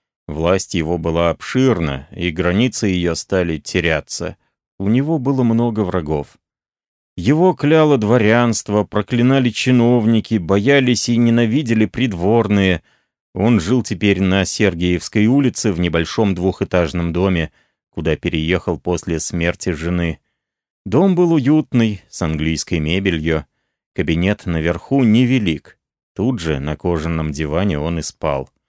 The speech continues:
Окна кабинета выходили на пустой, замерзший Таврический сад. Приземистый дворец Потемкина, уже четверть века необитаемый, с заколоченными окнами, виднелся из-за деревьев.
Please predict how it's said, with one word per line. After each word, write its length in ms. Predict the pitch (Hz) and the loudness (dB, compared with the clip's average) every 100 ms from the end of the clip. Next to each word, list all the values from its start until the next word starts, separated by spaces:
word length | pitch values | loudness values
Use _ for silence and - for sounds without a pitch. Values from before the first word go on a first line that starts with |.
| _ _ _ - | _ _ _ -2
Окна 320 | 110 131 139 | -2 2 0
кабинета 480 | 131 123 123 143 117 | 2 2 2 2 2
выходили 520 | 104 - 95 104 98 | 0 0 0 2 2
на 120 | 95 | 2
пустой, 580 | - 98 - 131 139 139 | 0 -4 -4 0 2 2
замерзший 880 | 123 87 80 87 98 123 - - 110 | -2 -4 0 2 2 0 -2 -2 -2
Таврический 720 | - 90 76 85 95 - 87 | 0 0 0 -4 -4 -6 -6
сад. 420 | 80 - 80 76 _ _ _ _ _ _ _ _ | -6 -2 -2 -4 _ _ _ _ _ _ _ _
Приземистый 680 | 113 127 165 165 135 - 139 | 0 2 2 2 0 0 2
дворец 380 | 113 127 139 - | 2 2 0 0
Потемкина, 680 | 120 - 151 143 101 85 87 | -2 0 0 2 0 0 0
уже 260 | 80 104 | 0 0
четверть 640 | 104 127 123 110 107 - - | 2 0 0 0 -2 -2 -6
века 400 | 85 107 - 80 | 0 0 0 -4
необитаемый, 920 | 78 80 78 - 92 104 85 78 71 _ _ _ - | -2 -2 -4 0 2 2 2 -4 -8 _ _ _ -10
с 80 | 82 | -4
заколоченными 760 | 85 - 87 90 - 87 80 | -4 -2 0 -2 -2 -4 -2
окнами, 640 | 80 101 - 90 76 71 - | 0 -2 -2 -4 -2 -6 -10
виднелся 800 | - 78 87 78 90 104 98 - 80 | -8 -4 -4 -2 0 0 -2 -4 -6
из-за 440 | - 87 73 76 | -4 -6 -4 -6
деревьев. 680 | 71 73 78 73 71 80 | -6 -4 -4 -6 -10 -12